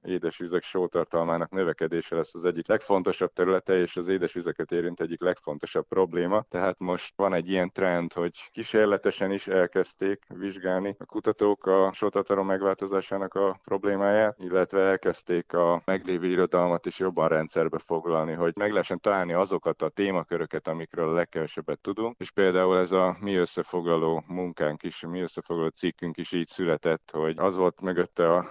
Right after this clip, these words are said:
az ötlet, hogy nézzük át az irodalmát a sótartalom növekedésének az édesvizekben,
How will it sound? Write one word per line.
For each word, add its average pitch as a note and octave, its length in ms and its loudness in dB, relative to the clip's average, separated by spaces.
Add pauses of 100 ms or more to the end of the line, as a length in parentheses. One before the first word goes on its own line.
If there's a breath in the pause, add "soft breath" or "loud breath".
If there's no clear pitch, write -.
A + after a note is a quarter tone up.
(120)
az F2 140 -8
ötlet, F#2 440 0
hogy F2+ 300 -2
nézzük G2 480 0
át F2+ 220 2
az E2 320 2
irodalmát F2 640 2
a E2 300 2
sótartalom F2+ 680 0
növekedésének E2+ 920 -2
az E2+ 120 -6
édesvizekben, G#2 960 0